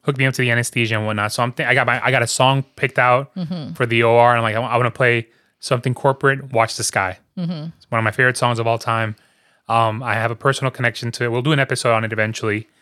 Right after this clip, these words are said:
Speaker 2: Mm-hmm.
Speaker 1: Um, so I'm ready to go. And I told, so they, they, they wheel me out. I say goodbye to Kelly. I'm like, "I'll, I'll see you in a little bit, hon."
Speaker 2: Mm-hmm.
Speaker 1: Um, leaving you in the, in that O R prep room is probably the hardest things I've had to do ever 'cause I don't know if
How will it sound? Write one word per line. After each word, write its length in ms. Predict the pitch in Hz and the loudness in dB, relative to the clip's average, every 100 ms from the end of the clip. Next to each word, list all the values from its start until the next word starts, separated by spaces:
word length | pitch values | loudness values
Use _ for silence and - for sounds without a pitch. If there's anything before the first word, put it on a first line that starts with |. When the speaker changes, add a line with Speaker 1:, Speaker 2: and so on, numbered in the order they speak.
| _ | _
Speaker 2:
Mm-hmm. 380 | 190 175 170 - | -8 -8 -8 -2
Speaker 1:
Um, 560 | 120 117 117 110 123 - - | 2 2 2 -2 -8 -14 -4
so 160 | 127 | 0
I'm 100 | 123 | 4
ready 140 | 131 139 | 4 4
to 60 | |
go. 160 | 135 123 | 4 4
And 60 | 117 | 2
I 40 | |
told, 420 | 113 127 123 117 _ _ _ _ _ _ | 2 0 0 -2 _ _ _ _ _ _
so 260 | - 120 113 | -2 0 4
they, 160 | 120 | 2
they, 380 | 120 117 120 131 - _ | 2 2 0 -4 -18 _
they 100 | - | -4
wheel 240 | 117 131 151 | 0 2 4
me 120 | 143 | 4
out. 400 | 135 131 135 - _ _ - | 4 4 0 -6 _ _ -6
I 140 | 110 | -2
say 160 | 110 123 | 0 0
goodbye 240 | 123 117 | 0 2
to 80 | 117 | 0
Kelly. 260 | - 123 117 | 0 0 0
I'm 80 | 110 | -2
like, 180 | 107 | -2
"I'll, 200 | 104 110 123 | -2 -4 -6
I'll 160 | 113 110 | -8 -8
see 160 | - 120 | -6 -4
you 60 | |
in 20 | |
a 40 | 120 | 0
little 120 | 117 | 2
bit, 160 | 117 101 | 2 2
hon." 160 | 95 - _ _ _ - | 0 -8 _ _ _ -10
Speaker 2:
Mm-hmm. 280 | 180 160 110 | -8 -6 0
Speaker 1:
Um, 680 | 113 107 104 104 127 117 123 | 2 0 -2 -8 -12 -18 -8
leaving 400 | 139 160 147 143 | 2 4 4 4
you 100 | 135 | 2
in 80 | 123 | 2
the, 140 | 117 | 2
in 140 | 117 135 | 0 -2
that 120 | 123 | -2
O 160 | 117 120 | 2 2
R 140 | 117 | 2
prep 260 | - 117 113 | 2 -2 -2
room 80 | |
is 200 | 104 98 | -8 -10
probably 280 | - - 117 | -10 -2 -2
the 80 | 101 95 | -2 0
hardest 260 | 117 104 | 0 0
things 200 | - 107 | -4 -4
I've 240 | 98 98 _ _ _ - | -4 -4 _ _ _ -4
had 160 | 117 | -2
to 100 | - | -2
do 140 | 110 117 | -4 -2
ever 180 | 117 101 | -2 -2
'cause 140 | 110 104 | -4 0
I 80 | |
don't 200 | 110 110 | 0 2
know 180 | 117 117 | 0 0
if 180 | 113 - | -2 -14